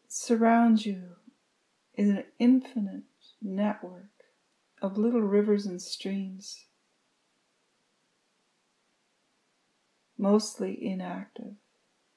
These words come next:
mostly laid there like a blueprint. And you stand there, this highly dynamic mind and soul,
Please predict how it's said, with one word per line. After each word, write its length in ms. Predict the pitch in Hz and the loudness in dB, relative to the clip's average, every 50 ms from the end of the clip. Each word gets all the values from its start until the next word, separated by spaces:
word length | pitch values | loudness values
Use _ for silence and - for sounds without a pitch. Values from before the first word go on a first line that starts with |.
| _ _ _ - | _ _ _ -4
mostly 480 | 185 196 202 202 - - 214 202 202 196 | -2 0 0 -2 0 2 4 4 4 4
laid 320 | 190 190 185 190 196 190 | 2 2 2 2 0 0
there 220 | - 196 185 185 175 | -2 -2 -2 -2 -2
like 200 | 175 175 - - | -4 -4 -6 -8
a 40 | 165 | -8
blueprint. 840 | 170 - 170 170 180 196 - _ - 196 - - - - _ - _ _ _ _ _ _ _ _ _ _ _ _ _ _ _ _ _ _ _ _ _ _ _ _ _ _ _ _ _ _ _ _ _ _ _ _ _ _ _ _ _ _ _ _ _ _ _ _ _ _ | -6 -6 -6 -6 -6 -8 -10 _ -16 -16 -16 -16 -18 -20 _ -20 _ _ _ _ _ _ _ _ _ _ _ _ _ _ _ _ _ _ _ _ _ _ _ _ _ _ _ _ _ _ _ _ _ _ _ _ _ _ _ _ _ _ _ _ _ _ _ _ _ _
And 200 | - 220 214 220 | 0 4 6 6
you 120 | 233 247 254 | 6 4 2
stand 640 | 254 - - - - 214 220 220 226 226 214 208 196 | 0 -6 -6 -2 0 0 2 2 2 2 2 2 0
there, 360 | 185 180 175 175 175 180 _ _ _ _ _ _ _ _ _ _ | -2 -6 -12 -16 -18 -20 _ _ _ _ _ _ _ _ _ _
this 140 | - 185 - | -14 -12 -12
highly 540 | - - - 202 190 190 190 196 196 196 196 | -10 -6 -4 -2 0 0 0 -2 -2 -4 -6
dynamic 760 | 196 - 175 175 175 175 180 185 185 180 175 180 180 - - | -4 -4 -4 -4 -4 -6 -6 -8 -8 -8 -8 -8 -10 -12 -12
mind 680 | - 180 180 185 185 190 180 180 180 175 175 175 175 - _ _ _ _ _ - - _ _ _ - | -12 -12 -10 -8 -8 -8 -8 -10 -12 -12 -14 -14 -16 -18 _ _ _ _ _ -20 -20 _ _ _ -8
and 300 | 185 185 180 170 170 - _ _ _ | -8 -6 -8 -8 -12 -18 _ _ _
soul, 680 | - - - - 202 180 170 170 - 208 202 202 214 | -18 -14 -12 -10 -10 -10 -10 -12 -12 -12 -12 -14 -14